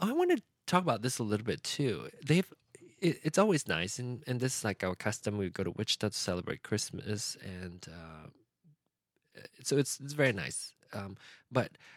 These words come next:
w-, what is different this year and also last year is that I'm having more of m-, my side of the family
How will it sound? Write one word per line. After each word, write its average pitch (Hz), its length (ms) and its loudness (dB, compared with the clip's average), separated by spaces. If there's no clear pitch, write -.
w-, - 260 -12
what 143 260 2
is 123 180 4
different 208 640 2
this - 300 0
year 85 240 -2
and 117 120 0
also 147 220 4
last 139 380 2
year 160 160 0
is 117 160 -6
that 85 220 0
I'm 170 220 4
having 151 680 2
more 120 540 4
of 98 480 -4
m-, 113 160 -8
my 113 160 4
side 131 200 2
of 117 100 -4
the - 80 0
family 110 500 2